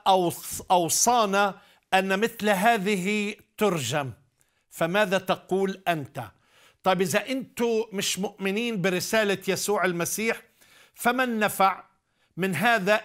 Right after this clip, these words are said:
السؤال؟ إنه أنت شو رأيك؟ موسى أوصانا إنه لازم نرجمها، بس أنت شو بتتكلم؟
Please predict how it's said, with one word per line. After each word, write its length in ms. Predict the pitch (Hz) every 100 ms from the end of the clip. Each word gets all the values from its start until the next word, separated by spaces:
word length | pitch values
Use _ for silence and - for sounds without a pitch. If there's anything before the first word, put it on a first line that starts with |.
| -
السؤال؟ 880 | - - 220 - 202 175 165 175 - _ _ _ _
إنه 220 | 190 190
أنت 340 | - 233 - 208
شو 300 | - 233 208
رأيك؟ 380 | 185 160 147 - -
موسى 340 | 208 247 -
أوصانا 800 | 214 190 185 - 226 180 180 185 _ _ -
إنه 200 | 196 208
لازم 420 | 247 220 220 220 226 208
نرجمها، 540 | 208 196 131 196 160
بس 280 | 180 - -
أنت 300 | 254 - 165 120 _ _ _ _ -
شو 460 | - 254 226 202
بتتكلم؟ 840 | 196 - - 202 - 214 190 139